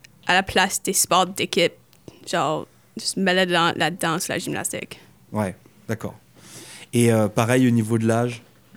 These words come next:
Speaker 2: le bon âge pour monter sur des patins ?
Speaker 1: Euh, ça dépend.
Speaker 2: Ouais. Genre, si t'avais comme ça une idée.
Speaker 1: Si,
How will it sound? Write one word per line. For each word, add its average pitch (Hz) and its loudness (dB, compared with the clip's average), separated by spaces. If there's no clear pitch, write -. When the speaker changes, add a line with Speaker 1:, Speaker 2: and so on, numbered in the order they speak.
Speaker 2:
le 117 -4
bon 117 2
âge 117 0
pour 113 -2
monter 110 0
sur 110 -4
des 104 -2
patins ? 101 -8
Speaker 1:
Euh, 202 6
ça 190 -2
dépend. 170 -2
Speaker 2:
Ouais. 117 0
Genre, 110 0
si - -4
t'avais 123 2
comme 117 -2
ça 120 0
une 110 2
idée. 107 -2
Speaker 1:
Si, - 4